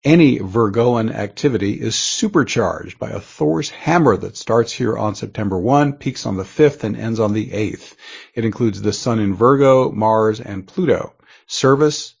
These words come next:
health, and detail work are abundantly energized. You can also use this aspect pattern to fire up your vitality.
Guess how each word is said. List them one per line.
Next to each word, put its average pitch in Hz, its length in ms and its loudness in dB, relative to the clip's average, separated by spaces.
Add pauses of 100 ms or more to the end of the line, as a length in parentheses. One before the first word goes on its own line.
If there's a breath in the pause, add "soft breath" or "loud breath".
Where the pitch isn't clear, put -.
health, 131 400 -2
and 113 220 -6
detail 131 360 -2
work 120 300 2
are 117 220 -4
abundantly 110 1040 -4
energized. 92 800 -10 (340 soft breath)
You 107 80 -10
can 107 100 0
also 123 280 4
use 104 180 -2
this 101 220 -4
aspect 95 400 -4
pattern 95 400 -6 (180 soft breath)
to - 100 -20
fire 92 440 -6
up - 120 -10
your 85 100 -12
vitality. 90 720 -12